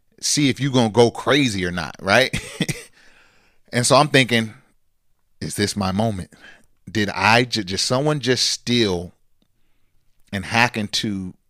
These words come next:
my four oh one k and steal, like, a large part of my net worth is tied up in my four oh one k." So I'm like,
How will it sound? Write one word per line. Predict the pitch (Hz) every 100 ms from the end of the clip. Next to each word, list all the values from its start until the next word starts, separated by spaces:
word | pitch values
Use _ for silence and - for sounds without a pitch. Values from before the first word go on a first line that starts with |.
| _ _ _ _ _ _ _
my | 101 92
four | - 107 110
oh |
one | 101
k | - 110 92
and | 87
steal, | - - 101 95 87 82 _ _ _ _ _ _ _ -
like, | 76 73 -
a | 87
large | 98 123 127 -
part | 123 110
of | 92
my | 90
net | 90 85
worth | 87 76 71 - _
is | 87 -
tied | 95 85
up | 80
in | 85
my | 76
four | - 82 76
oh |
one | 80 76
k." | - - 53
So | - 87
I'm | 87
like, | 80 73 -